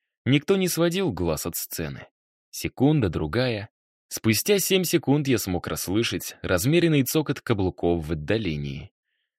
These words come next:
Казалось, некоторые гости позабыли, как дышать. Наверное, они сейчас благодарят богов за то, что те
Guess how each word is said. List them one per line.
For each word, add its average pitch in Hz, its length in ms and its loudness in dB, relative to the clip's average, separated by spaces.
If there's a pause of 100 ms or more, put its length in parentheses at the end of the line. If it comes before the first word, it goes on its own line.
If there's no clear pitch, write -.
(140)
Казалось, 214 420 4
некоторые 180 480 2
гости 127 400 2
позабыли, 107 560 2
как 92 260 0
дышать. 117 640 -4 (480)
Наверное, 185 400 6
они 175 160 4
сейчас 151 380 2
благодарят 120 560 6
богов 139 420 4
за 82 140 -2
то, 87 120 -2
что 85 200 -4
те 123 320 -2